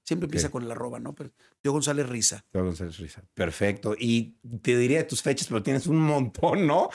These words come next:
Speaker 2: No terminamos
Speaker 1: Mira,
Speaker 2: el podcast para anunciarlas.
Speaker 1: ya tenem-,
Speaker 2: Estás
Speaker 1: bueno,
Speaker 2: de
Speaker 1: ya
Speaker 2: gira.
Speaker 1: tenemos hasta el treinta y uno de diciembre en Guadalajara también.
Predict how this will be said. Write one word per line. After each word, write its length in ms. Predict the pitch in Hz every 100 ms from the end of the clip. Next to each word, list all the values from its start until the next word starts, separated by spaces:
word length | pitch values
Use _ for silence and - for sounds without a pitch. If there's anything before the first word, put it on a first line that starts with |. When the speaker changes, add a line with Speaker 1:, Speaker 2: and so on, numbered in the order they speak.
| - -
Speaker 2:
No 140 | 147
terminamos 380 | 151 156 147 175
Speaker 1:
Mira, 120 | - 123
Speaker 2:
el 40 |
podcast 300 | 156 160 -
para 100 | 139
anunciarlas. 480 | 135 131 143 139 127
Speaker 1:
ya 120 | 165
tenem-, 200 | 165 170
Speaker 2:
Estás 120 | 170 160
Speaker 1:
bueno, 140 | 156
Speaker 2:
de 60 | 156
Speaker 1:
ya 60 |
Speaker 2:
gira. 80 | 143
Speaker 1:
tenemos 220 | 156 151
hasta 180 | 127 127
el 40 | 120
treinta 260 | 123 123
y 60 | 127
uno 140 | 135
de 80 | 123
diciembre 400 | 110 131 127 123
en 60 | 117
Guadalajara 380 | 117 117 113 120
también. 420 | 123 127 139